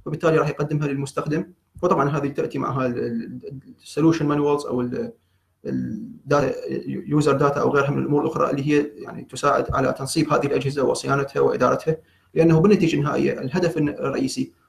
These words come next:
هو أنه، آه، يصبح، آه، بعد تنصيب تقنيات ال آي أو تي يجب أن تكون، آه،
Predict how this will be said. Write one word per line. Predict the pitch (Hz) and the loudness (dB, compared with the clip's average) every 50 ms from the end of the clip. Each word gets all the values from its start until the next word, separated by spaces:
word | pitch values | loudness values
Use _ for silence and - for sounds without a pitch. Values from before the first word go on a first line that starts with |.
| _ - - | _ -4 2
هو | 156 160 160 | 6 6 6
أنه، | 120 135 165 151 151 151 156 151 147 - - - - | 6 6 4 2 2 2 2 2 2 0 -4 -8 -6
آه، | - - - - - - - - - - - _ _ _ _ - | -2 -2 -2 0 -2 -4 -6 -6 -10 -14 -16 _ _ _ _ 0
يصبح، | 175 185 180 180 165 - - - - - _ - - 156 | 0 2 2 2 2 2 0 0 -2 -12 _ -14 -8 -4
آه، | 143 135 - | -2 -2 0
بعد | 151 156 147 160 160 | 2 4 4 6 6
تنصيب | - 165 160 - 196 175 147 - - - - - | 4 4 4 6 6 6 6 6 4 2 -4 -8
تقنيات | - 151 - 147 143 139 - | -8 -2 0 0 0 0 0
ال | - | 0
آي | 143 143 | 2 4
أو | - - | 4 4
تي | - - 151 151 151 | 2 2 -2 0 2
يجب | 165 160 160 - | 2 2 2 0
أن | 151 147 | -2 -4
تكون، | - - - 160 143 135 135 - _ _ _ _ _ _ - 135 | -4 -2 0 0 0 0 -2 -6 _ _ _ _ _ _ -6 0
آه، | 135 127 127 123 123 - | 2 2 2 2 0 -2